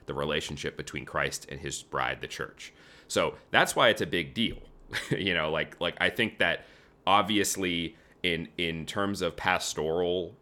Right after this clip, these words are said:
uh, concerns and pastoral care of people who have experienced divorce, who, who are, who are going through divorce, whose parents have divorced, all that kind of stuff,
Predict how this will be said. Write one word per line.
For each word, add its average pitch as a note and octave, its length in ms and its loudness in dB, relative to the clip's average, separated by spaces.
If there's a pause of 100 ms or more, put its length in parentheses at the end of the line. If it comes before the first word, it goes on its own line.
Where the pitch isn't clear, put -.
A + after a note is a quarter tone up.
(120)
uh, D2 480 -2
concerns E2 880 -2
and D#2 160 -4
pastoral E2+ 540 -2
care D#2+ 540 0
of D#2 240 -6
people D#2+ 340 -4
who C#2+ 400 -6 (380)
have C#2 140 -10
experienced F2+ 640 0
divorce, F2+ 460 0
who, C2+ 260 -6
who E2 200 -4
are, B1+ 180 -4 (180)
who D2 120 -8
are C#2+ 120 -4
going C2+ 280 -6
through D#2 280 -6
divorce, F2 600 0
whose - 200 -12
parents F2+ 460 0
have E2 120 -2
divorced, E2 500 -2
all G2+ 140 4
that F#2+ 140 0
kind D#2+ 160 -2
of C#2 60 -6
stuff, C#2+ 280 -4